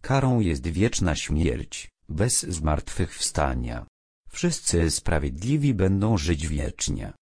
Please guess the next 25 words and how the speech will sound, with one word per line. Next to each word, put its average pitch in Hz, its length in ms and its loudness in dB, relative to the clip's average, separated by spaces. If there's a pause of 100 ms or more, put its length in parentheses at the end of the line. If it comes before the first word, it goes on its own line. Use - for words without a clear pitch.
(200)
Każde 113 460 2
miejsce 80 580 2
we 95 240 2
wszechświecie 117 800 0
będzie 92 400 4
miejscem 107 720 2
szczęśliwym. 65 1000 0 (220)
Psalm 123 480 0
trzydziesty 95 580 0
siódmy, 123 480 6
werset 92 480 0
dziesiąty. 92 800 0 (420)
Ale 85 260 4
czy 85 260 2
głoszenie 82 760 2
tego 71 320 0
nie 92 240 4
byłoby 107 640 4
niebezpieczne? 85 920 0 (440)
Czy 85 160 2
ludzie 113 340 4
nie 87 200 6
staliby 147 540 2
się 113 220 0
gorsi, 78 640 -2